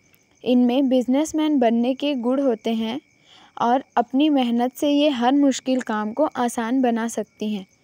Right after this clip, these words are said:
पाँच अंक भाग्य और रोमांच का प्रतीक होता है, इसलिए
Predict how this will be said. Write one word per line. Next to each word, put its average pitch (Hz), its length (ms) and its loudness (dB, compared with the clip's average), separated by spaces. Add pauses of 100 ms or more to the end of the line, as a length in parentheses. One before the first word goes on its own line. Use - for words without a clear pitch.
(480)
पाँच 269 300 0
अंक 277 400 0
भाग्य 233 480 -2 (100)
और 269 160 2
रोमांच 233 480 0
का 285 120 -2
प्रतीक 233 440 -4
होता 262 260 0
है, 262 240 0 (1160)
इसलिए 320 560 2